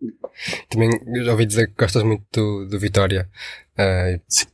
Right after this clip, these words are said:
Speaker 1: percebo,
Speaker 2: <laughs>
Speaker 1: perce-, percebo e, e partilho. Ahm, fo-, focando agora na Cruz Vermelha Portuguesa, ahm, se calhar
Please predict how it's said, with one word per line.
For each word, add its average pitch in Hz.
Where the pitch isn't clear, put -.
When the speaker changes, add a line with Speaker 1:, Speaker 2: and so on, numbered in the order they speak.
Speaker 1:
percebo, 113
Speaker 2:
<laughs> -
Speaker 1:
perce-, 104
percebo 135
e, -
e 123
partilho. 104
Ahm, 123
fo-, -
focando 151
agora 143
na 127
Cruz 127
Vermelha 123
Portuguesa, 107
ahm, 101
se -
calhar 101